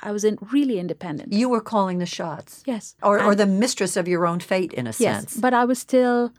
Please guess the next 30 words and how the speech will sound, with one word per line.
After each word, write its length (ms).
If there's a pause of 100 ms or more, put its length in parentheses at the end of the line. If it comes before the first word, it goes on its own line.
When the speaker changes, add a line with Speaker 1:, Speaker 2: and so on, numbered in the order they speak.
(240)
Speaker 1:
twenty-one 680 (540)
Speaker 2:
Yeah. 340
Speaker 1:
and 160
twenty-two. 560
So 140
this 140
Speaker 2:
Yeah. 80
Speaker 1:
was, 320
uh, 200 (140)
this 200
was 240
extreme 480
youth. 440 (120)
And 140
at 120
that 220
moment 280
in 80
time, 380
I 360 (220)
was 200
there 200
for 120
three 240
years, 420 (320)
and 100
then 100
I 100
wanted 320
more. 300